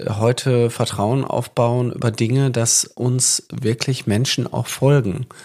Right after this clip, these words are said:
die dann einfach sagen, "Mensch, ich guck mir diesen Makler mal an, ich bleib da mal dran, wenn der was Neues postet, dann interessiert mich das",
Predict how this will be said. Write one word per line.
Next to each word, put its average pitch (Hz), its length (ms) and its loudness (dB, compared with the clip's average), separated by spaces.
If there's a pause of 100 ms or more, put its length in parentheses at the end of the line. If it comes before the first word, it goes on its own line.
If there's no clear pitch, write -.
(220)
die 110 80 2
dann 110 180 2
einfach - 300 -2
sagen, 110 340 0
"Mensch, 113 280 0
ich - 140 -8
guck - 220 -10
mir 135 80 -4
diesen 113 240 0
Makler 110 380 0
mal 95 180 -2
an, 135 320 2 (500)
ich - 140 -8
bleib 113 240 0
da 127 80 4
mal 107 180 4
dran, 110 360 2
wenn 110 120 0
der 107 140 0
was 110 220 0
Neues 107 260 2
postet, 113 560 -2 (400)
dann 104 320 2
interessiert - 640 -2
mich 95 200 -2
das", - 360 -4